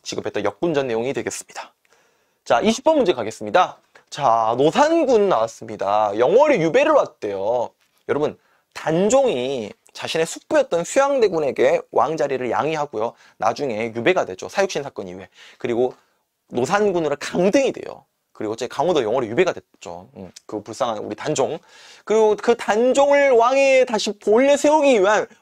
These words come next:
복위운동 등을요, 이 성산물을 비롯한 집현자 학사들이 하지 않았습니까? 맞죠? 결과적으로 이 사건 이후에 이제 집현전이 폐지가 되고 단종이 죽임을 당하는데, 자, 문제는 이제 세조, 세조 물어보는 거야. 아, 세조,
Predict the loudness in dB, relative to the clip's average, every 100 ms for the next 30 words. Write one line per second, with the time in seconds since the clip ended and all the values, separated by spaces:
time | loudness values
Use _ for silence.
0 | _ 2 4 4 4 4 2 0 2 2
1 | 0 -4 -6 -2 -2 0 2 4 2 0
2 | -2 -2 -4 -12 -14 -12 -4 -2 -2 -2
3 | -4 0 0 0 -2 -2 -2 -2 -6 -6
4 | -2 -4 -4 -2 -2 2 0 -2 -16 _
5 | _ -2 2 2 2 2 2 0 0 2
6 | 2 2 -2 -2 -6 -4 -2 -2 -2 -2
7 | 0 0 -2 -6 -6 -2 -2 -2 -2 0
8 | 0 -4 -2 0 0 -4 _ _ -4 0
9 | 2 4 4 2 0 -2 -4 -6 -12 -6
10 | -2 0 0 -2 -4 -10 -8 -6 -6 -6
11 | -12 -14 -16 -14 -8 -6 -6